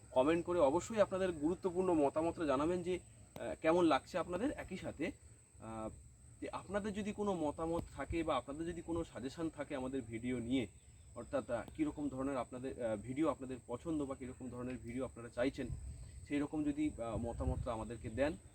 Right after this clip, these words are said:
অবশ্যই আমরা চেষ্টা করব আপনাদের মতামত অনুযায়ী বা আপনাদের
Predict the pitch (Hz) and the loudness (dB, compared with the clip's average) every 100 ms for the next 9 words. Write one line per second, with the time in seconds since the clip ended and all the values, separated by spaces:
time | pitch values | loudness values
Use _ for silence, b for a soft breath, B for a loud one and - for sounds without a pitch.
0 | - 113 151 202 175 139 139 139 127 123 | -6 -2 -2 -2 0 0 -2 -4 -8 -8
1 | 131 143 143 101 107 110 117 110 107 123 | -6 0 2 2 0 -2 -4 -4 -4 -4
2 | 127 113 139 151 160 127 113 - 117 | -2 0 2 6 6 6 2 -2 -4